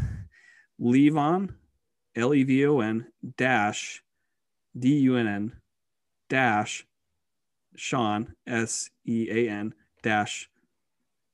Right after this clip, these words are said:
Soth. <laughs> So that's my first and last name, and then Sean's first and last name.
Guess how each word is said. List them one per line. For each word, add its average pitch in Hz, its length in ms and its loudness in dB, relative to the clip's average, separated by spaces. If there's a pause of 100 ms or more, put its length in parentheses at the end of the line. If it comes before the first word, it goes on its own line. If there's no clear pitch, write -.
(440)
Soth. - 500 -4 (840)
<laughs> - 80 -4 (600)
So 117 360 0
that's 113 340 -4 (160)
my 107 140 -2
first 156 300 2
and 156 80 0
last 135 260 -2
name, 127 380 0 (1040)
and 110 160 -2
then 107 100 -4
Sean's 107 360 -6
first - 260 -16
and 71 80 -16
last - 220 -18
name. - 160 -20